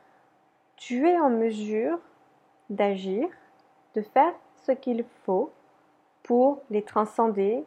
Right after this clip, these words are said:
les dépasser. Donc voilà où tu en es aujourd'hui. Tu as fait quand même tout ce chemin avec, euh, eh bien maintenant une feuille de route.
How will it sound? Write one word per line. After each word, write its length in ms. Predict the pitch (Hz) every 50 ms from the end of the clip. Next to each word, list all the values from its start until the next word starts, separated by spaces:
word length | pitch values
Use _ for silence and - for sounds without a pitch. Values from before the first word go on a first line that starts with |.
| - -
les 220 | - 208 208 214 214
dépasser. 680 | 196 220 240 233 240 254 254 254 254 - - 196 202 - _ _ _ _ _ _ _ _ _ _ _ _ _ _ _ _ _ _ _ _ _ _ _ _ _ _ _ _ _ _ _ _ _ _ - - - - _ _ _ _ _ _ _ _ _ _ _ _ _ _ _ _ _ _ _ -
Donc 120 | - 220 208
voilà 300 | 220 262 294 330 339 330
où 60 | 294
tu 200 | 320 - - 269
en 140 | 247 233 233
es 80 | 233
aujourd'hui. 520 | 226 214 208 196 202 196 185 190 180 180 - _ _ _ _ _ _ _ _ _ _ _ _ _ _ _ _ _ _ _ _ _
Tu 160 | - - -
as 60 | 226 220
fait 180 | 226 - 294
quand 140 | 285 285 247
même 260 | 233 247 254 262 262 254 - _ -
tout 160 | - 392 415 480 480
ce 220 | - - - 247
chemin 520 | 254 - - - 247 226 202 196 214 311 392 _ _ _ _ _ _ _ _ _ _ _ _ _ _ _ _ _ _ _ _ _ _ _ _ _ _
avec, 680 | - 226 220 214 214 220 - 277 302 - - - - - _ _ _ _ - - -
euh, 480 | 220 220 214 208 208 202 202 202 202 202 202 _ _ _ _ _ _ _ _ _ _ _ _ _ _ _ _ _ _ _ _ _ _ _ _ _ _ _ _ _ _ _ _ -
eh 60 | 240
bien 120 | 214 226
maintenant 320 | 214 208 202 202 - 277 277
une 100 | 247 233
feuille 240 | - - 269 254
de 100 | 202 196
route. 540 | 185 190 220 226 - _ - - - - -